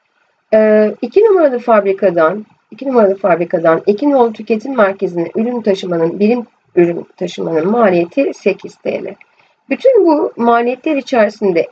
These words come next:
en küçük olan maliyet sekiz mi? Bakarsak on altı, on dört, yirmi altı, yirmi sekiz, yirmi dört, on iki, on sekiz, on altı. En küçüğü kaç?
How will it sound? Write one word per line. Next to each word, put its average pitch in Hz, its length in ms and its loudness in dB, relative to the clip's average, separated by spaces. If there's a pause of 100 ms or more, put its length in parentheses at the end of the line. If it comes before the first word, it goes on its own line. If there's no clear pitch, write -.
en 381 380 2
küçük 233 420 -4 (160)
olan 214 380 4
maliyet 202 600 0
sekiz 285 440 -2
mi? 202 240 0 (400)
Bakarsak 214 520 -2
on 226 120 2
altı, 180 300 2
on 170 180 2
dört, 165 260 -2
yirmi 240 200 0
altı, 240 260 0
yirmi 240 340 2
sekiz, 175 420 -10
yirmi 233 300 0
dört, 262 320 0
on 240 120 2
iki, 196 220 -2
on 185 140 2
sekiz, 185 280 -18
on 240 160 0
altı. 247 420 0 (520)
En 392 360 2
küçüğü 208 480 0
kaç? 294 360 0